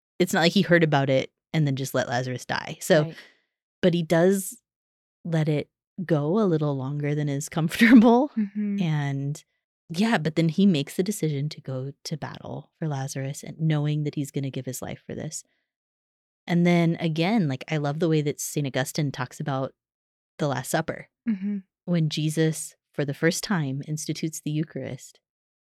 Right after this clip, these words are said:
Speaker 1: in order for him to do that, it had to have been a done deal that the
Speaker 2: Yes.
Speaker 1: crucifixion was going to happen.
Speaker 2: Yes.
Speaker 1: You know, Augustine talks about him taking himself into his hands.
Speaker 2: Right.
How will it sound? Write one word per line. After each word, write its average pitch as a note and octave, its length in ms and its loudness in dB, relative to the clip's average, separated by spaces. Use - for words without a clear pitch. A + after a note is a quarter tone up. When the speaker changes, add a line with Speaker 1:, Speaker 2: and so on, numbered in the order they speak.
Speaker 1:
in F3+ 160 0
order F3 260 2
for B3+ 140 2
him G3 260 2
to - 140 -6
do D#3 160 -2
that, F#3 280 -4
it F3 100 -8
had F#3 260 -2
to G#3 140 2
have E3+ 180 2
been D#3 180 2
a D3 140 0
done D#3 420 2
deal D#3 500 -4
that F3+ 120 2
the E3+ 100 4
Speaker 2:
Yes. D#3+ 80 -4
Speaker 1:
crucifixion D3+ 520 -2
was C#3+ 140 -4
going C#3 220 -2
to C3+ 60 -4
happen. B2+ 280 -8
Speaker 2:
Yes. E3 540 -8
Speaker 1:
You E3+ 140 0
know, D#3 100 2
Augustine D#3 360 0
talks D#3 180 -4
about D3+ 160 0
him D#3 160 -2
taking F#3+ 460 2
himself E3 680 0
into D3+ 300 -2
his C3 180 -4
hands. C3 480 -6
Speaker 2:
Right. F3+ 520 -12